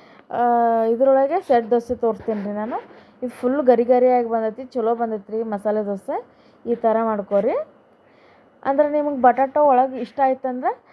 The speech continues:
ಆ, ಈ ಸ-, ಮಸಾಲೆ ದೋಸೆ ಒಳಗೆ ಬಟಾಟೊ ಹಾಕ್ಕೊರಿ. ನಾನೀಗ ಸೆಟ್ ದೋಸೆ ತೋರ್ಸ್ಲಾಕತ್ತೀನಿ ನೋಡ್ರಿ. ಸೇಮ್ ಪ್ರೊಸ-, ಇದು ಸೆಟ್ ದೋಸೆಗೆ ಸ್ವಲ್ಪ ದಿಪ್ ಮಾಡ್ಕೋಬೇಕ್ರಿ. ಈಗ ಸೆಟ್ ದೋಸೆ ಹಾಕ್ಕೊಂಡೆ ನೋಡ್ರಿ, ಈ ಥರ ಸ್ವಲ್ಪ ದಿಪ್ ಹಾಕ್ಕೊಂಡೇನಿ.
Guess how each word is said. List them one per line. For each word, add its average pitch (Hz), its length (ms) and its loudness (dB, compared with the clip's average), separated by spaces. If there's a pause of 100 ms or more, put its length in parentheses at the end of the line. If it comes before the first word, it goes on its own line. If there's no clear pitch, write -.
(300)
ಆ, 233 140 -2
ಈ 240 120 0
ಸ-, 226 520 2
ಮಸಾಲೆ 247 420 0
ದೋಸೆ 247 220 0
ಒಳಗೆ 277 280 2
ಬಟಾಟೊ 208 320 0
ಹಾಕ್ಕೊರಿ. 196 400 -2 (800)
ನಾನೀಗ 254 280 -2 (180)
ಸೆಟ್ 240 240 2
ದೋಸೆ 233 240 0
ತೋರ್ಸ್ಲಾಕತ್ತೀನಿ 196 680 -4
ನೋಡ್ರಿ. 202 280 -4 (1160)
ಸೇಮ್ 233 260 2
ಪ್ರೊಸ-, 202 320 -2
ಇದು 208 460 -4 (1800)
ಸೆಟ್ 262 320 2
ದೋಸೆಗೆ 254 420 0
ಸ್ವಲ್ಪ 262 160 -4 (100)
ದಿಪ್ 247 220 -8
ಮಾಡ್ಕೋಬೇಕ್ರಿ. 220 640 -4
ಈಗ 240 100 -2 (760)
ಸೆಟ್ 220 240 -2
ದೋಸೆ 196 220 -4
ಹಾಕ್ಕೊಂಡೆ 196 400 -2
ನೋಡ್ರಿ, 196 360 -2
ಈ 208 160 -6
ಥರ 196 240 -4
ಸ್ವಲ್ಪ 190 300 -8
ದಿಪ್ 196 160 -4
ಹಾಕ್ಕೊಂಡೇನಿ. 196 440 -4